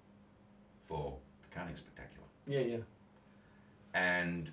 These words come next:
Speaker 1: I'm sitting there, and, and, and quite often I take my partner in crime, Katrin.
Speaker 2: Mm-hmm.
Speaker 1: I'm sitting there, I'm taking a whole lot of notes and things like this.
Speaker 2: Yeah.
Speaker 1: And she's taking a whole lot of notes. Then we go ho-,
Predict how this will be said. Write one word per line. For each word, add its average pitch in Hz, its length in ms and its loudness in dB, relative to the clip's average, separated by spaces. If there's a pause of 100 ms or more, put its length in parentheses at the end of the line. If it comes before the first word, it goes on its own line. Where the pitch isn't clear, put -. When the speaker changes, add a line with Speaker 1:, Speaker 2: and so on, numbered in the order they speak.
(240)
Speaker 1:
I'm 151 260 12
sitting 98 420 2
there, 78 500 4
and, 92 220 -2
and, 92 320 -4
and 85 400 -10
quite - 220 4
often - 380 0 (480)
I 92 60 -4
take 90 260 -2
my 90 60 -4
partner 82 380 0
in 76 80 2
crime, 71 280 -2
Katrin. - 320 -6 (300)
Speaker 2:
Mm-hmm. - 1200 -12
Speaker 1:
I'm - 140 4
sitting 80 340 -2
there, 76 260 0
I'm 98 380 4 (1300)
taking 78 260 2
a 78 80 0
whole 78 180 2
lot 69 100 -4
of - 100 -8
notes - 360 0
and - 120 -12
things 73 300 -4
like - 220 -8
this. 80 240 -4 (160)
Speaker 2:
Yeah. 135 120 -2 (800)
Speaker 1:
And 92 300 2
she's 87 200 -2
taking 92 260 6
a 82 40 2
whole 78 160 6
lot 71 120 0
of 71 80 -2
notes. 82 300 2
Then 117 220 4
we 98 80 0
go 85 140 4
ho-, - 280 4